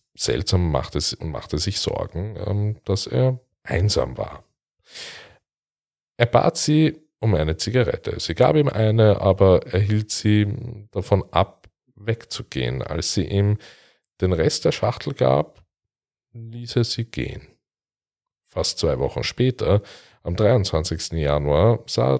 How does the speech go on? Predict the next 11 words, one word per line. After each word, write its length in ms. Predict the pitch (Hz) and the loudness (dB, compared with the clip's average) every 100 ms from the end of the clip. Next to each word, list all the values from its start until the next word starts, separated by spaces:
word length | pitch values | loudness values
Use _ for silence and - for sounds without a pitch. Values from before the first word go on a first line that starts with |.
| - | -4
Jean 260 | - 107 107 | -6 -2 -2
Layton 580 | 98 117 117 - 76 104 | 0 0 -2 -16 -16 -14
in 220 | - 92 87 | -4 -2 2
der 260 | 90 90 | 6 6
Burness 540 | - - 113 113 69 - | 4 -2 -2 0 -2 -6
Street, 640 | - 104 101 120 - - | -6 -4 -4 -4 -6 -6
äh, 160 | 98 95 | -6 -4
neunundzwanzig 920 | 95 87 85 98 101 78 73 - 62 | -2 0 2 0 0 -4 -4 -8 -8
null 200 | 52 - | -10 -10
neun 500 | 62 - 104 139 135 | -12 -2 0 2 0
einen 500 | 120 120 123 123 | 0 2 4 2